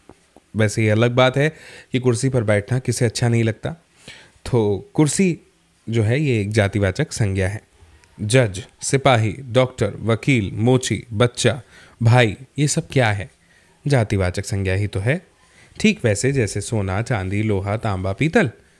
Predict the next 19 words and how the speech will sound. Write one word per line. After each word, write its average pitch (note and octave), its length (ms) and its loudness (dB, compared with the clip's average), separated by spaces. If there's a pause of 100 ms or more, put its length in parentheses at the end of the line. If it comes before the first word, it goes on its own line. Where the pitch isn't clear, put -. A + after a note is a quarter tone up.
(200)
ये B2+ 140 2
भी G2+ 140 -4
जातिवाचक G#2 840 -2 (380)
संज्ञा D3+ 380 -2
है। - 180 -10 (1700)
मुझे A#2 160 2
उम्मीद B2+ 280 4
है D3+ 440 -2 (220)
आपको A2+ 360 0
समझ A2 320 0
में B2+ 100 2
आया B2 160 2
होगा A#2+ 280 0
कि C3 140 -6
व्यक्तिवाचक C#3 600 -2
संज्ञाएं G#2 480 -2
क्या B2 120 2
होती G2 340 -2
है F#2+ 200 -8